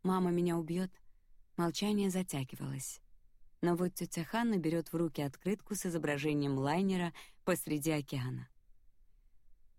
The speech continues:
В те времена Сент-Луис был самым роскошным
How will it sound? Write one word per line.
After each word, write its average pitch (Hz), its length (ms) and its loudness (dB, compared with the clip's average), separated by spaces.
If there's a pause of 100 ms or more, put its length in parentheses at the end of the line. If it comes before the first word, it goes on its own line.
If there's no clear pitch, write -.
(160)
В - 20 -12
те 170 180 2
времена 147 520 2
Сент-Луис 143 880 0 (140)
был 156 180 4
самым 175 380 2
роскошным 147 720 -2